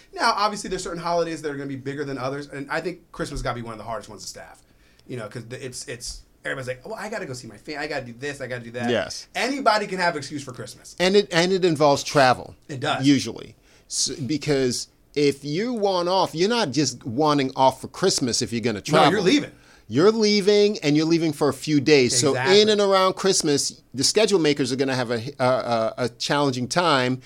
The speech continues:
Speaker 2: to cover you with other people
Speaker 1: People.
Speaker 2: that may, may say, "Hey, I gotta work Christmas. Let me get off Christmas Eve.
Speaker 1: Yeah.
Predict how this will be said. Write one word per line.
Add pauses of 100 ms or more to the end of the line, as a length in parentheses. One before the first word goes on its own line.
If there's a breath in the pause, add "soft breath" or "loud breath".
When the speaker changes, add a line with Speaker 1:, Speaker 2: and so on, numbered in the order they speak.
(340 loud breath)
Speaker 2:
to
cover
you (120)
with
other
people
Speaker 1:
People. (220 soft breath)
Speaker 2:
that
may, (140)
may
say,
"Hey, (840)
I
gotta
work
Christmas. (160)
Let
me
get
off
Christmas
Eve.
Speaker 1:
Yeah.